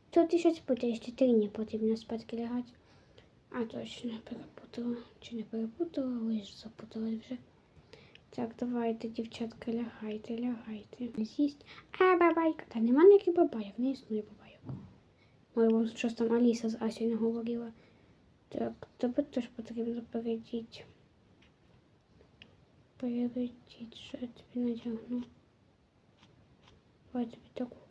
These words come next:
Ні, ти ще цю не замазав, можна йти поспати. Так, тільки тапочки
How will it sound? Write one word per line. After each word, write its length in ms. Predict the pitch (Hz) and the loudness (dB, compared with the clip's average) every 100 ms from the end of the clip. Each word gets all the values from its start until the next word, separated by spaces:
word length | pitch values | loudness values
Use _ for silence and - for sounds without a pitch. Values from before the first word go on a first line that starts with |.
| - - - - _ - 339 285 | -20 -20 -20 -20 _ 0 2 4
Ні, 200 | 262 262 | 6 4
ти 140 | 240 226 | 2 -6
ще 200 | - 240 | -8 -8
цю 200 | - 233 | 0 2
не 120 | 214 | 2
замазав, 540 | 214 220 226 220 233 | 0 -2 0 -2 -4
можна 260 | 233 233 233 | -4 -4 -4
йти 280 | 226 - 226 | -4 -8 -12
поспати. 480 | 247 240 - 269 - _ _ _ _ _ _ _ _ - - _ _ _ _ _ _ _ - - - | -12 -12 -10 -10 -10 _ _ _ _ _ _ _ _ -20 -20 _ _ _ _ _ _ _ -20 -16 -10
Так, 280 | 240 - - | -10 -12 -16
тільки 220 | - - | -8 -6
тапочки 640 | 247 262 247 220 - - | -2 -2 -4 -6 -10 -16